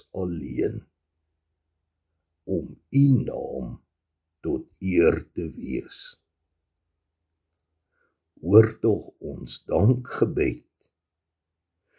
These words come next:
in die naam van Jesus Christus. Want ook wanneer ons U dank, dan kom ons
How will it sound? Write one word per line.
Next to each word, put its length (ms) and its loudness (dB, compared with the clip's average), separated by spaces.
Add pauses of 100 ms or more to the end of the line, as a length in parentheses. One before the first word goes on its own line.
(520)
in 180 -8
die 200 -6
naam 480 4
van 400 -4
Jesus 640 -4
Christus. 720 -4 (1800)
Want 440 -6
ook 340 6
wanneer 720 -2
ons 560 0
U 240 -10 (160)
dank, 600 -2 (1300)
dan 440 0
kom 440 2
ons 540 -4